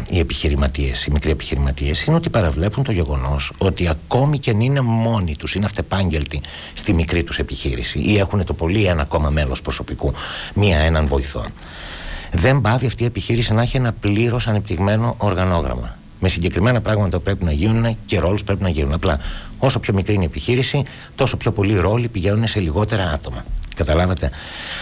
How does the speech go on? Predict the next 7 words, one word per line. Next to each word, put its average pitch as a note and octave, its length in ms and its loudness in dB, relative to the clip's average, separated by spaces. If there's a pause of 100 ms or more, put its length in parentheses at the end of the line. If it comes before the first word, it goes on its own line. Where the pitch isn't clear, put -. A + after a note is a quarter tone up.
(120)
Αυτό, F2+ 560 2 (480)
αν F#2+ 120 4
δεν C3+ 200 2
το E3 100 0
καταλάβει F2+ 560 0
ο - 20 0
επιχειρηματίας, C#2 920 -2